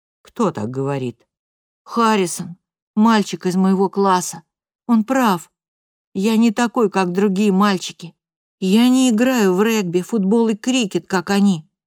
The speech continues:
И я не балуюсь и не дразню девочек, поэтому они не хотят со мной дружить».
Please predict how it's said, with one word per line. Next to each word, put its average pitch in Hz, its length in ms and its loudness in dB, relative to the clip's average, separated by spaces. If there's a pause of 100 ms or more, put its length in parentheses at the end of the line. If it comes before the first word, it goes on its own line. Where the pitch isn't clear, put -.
(460)
И 214 80 0
я 220 200 2
не 226 120 4
балуюсь 233 540 2
и 226 60 0
не 220 120 4
дразню 226 380 2
девочек, 180 640 -2 (400)
поэтому 208 400 0
они 214 200 2
не 214 120 4
хотят 202 440 -4
со 175 120 -8
мной 170 180 -6
дружить». 190 540 -4